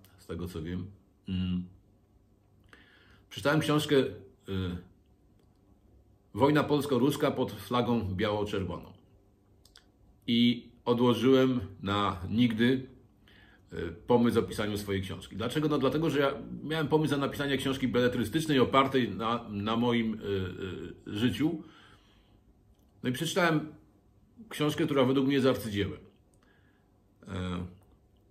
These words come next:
jeżeli chodzi o zdolność pisania, jeżeli chodzi o styl, no to Masłowska po prostu,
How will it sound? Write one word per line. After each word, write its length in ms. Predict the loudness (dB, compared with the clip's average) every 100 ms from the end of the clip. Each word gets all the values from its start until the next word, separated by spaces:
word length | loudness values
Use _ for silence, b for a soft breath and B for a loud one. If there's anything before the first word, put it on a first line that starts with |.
| _ -10
jeżeli 260 | -2 2 4
chodzi 340 | 4 6 6
o 320 | 8 8 4 -6
zdolność 600 | -2 6 8 8 6 2
pisania, 420 | -2 -2 0 0
jeżeli 260 | -2 -2 -2
chodzi 280 | -2 2 0
o 60 |
styl, 460 | 2 4 4 4 -4 B B B _ -20 -16 -10
no 200 | -4 0
to 120 | 2
Masłowska 580 | 2 2 4 2 4 0
po 140 | 0
prostu, 580 | 0 0 0 0 0 -2